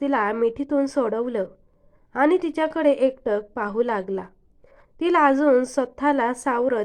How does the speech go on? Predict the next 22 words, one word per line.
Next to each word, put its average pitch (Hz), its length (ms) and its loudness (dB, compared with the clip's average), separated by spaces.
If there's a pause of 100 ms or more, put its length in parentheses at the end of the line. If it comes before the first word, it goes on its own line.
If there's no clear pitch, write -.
(140)
त्याच्यापासून 247 640 -4
दूर 247 220 0
जाऊ 233 300 -2
लागली. 202 420 -4 (920)
तसं 226 400 -2
त्याने 240 480 -2
तिच्या 240 300 -4
हाताला 247 480 -4
धरून 262 440 2
आणखीनच 233 580 -4
जवळ 214 320 -2
ओढलं 185 400 -4 (1040)
आणि 302 260 2
तिचा 269 320 -2
चेहरा 247 480 0
त्याच्या 240 320 0
ओंझळीत 233 460 0 (120)
पकडला. 214 500 -6 (840)
तिच्या 311 260 0
चेहऱ्यावर 277 680 2
लाज, 220 540 -4 (760)
संकोच, 247 560 -2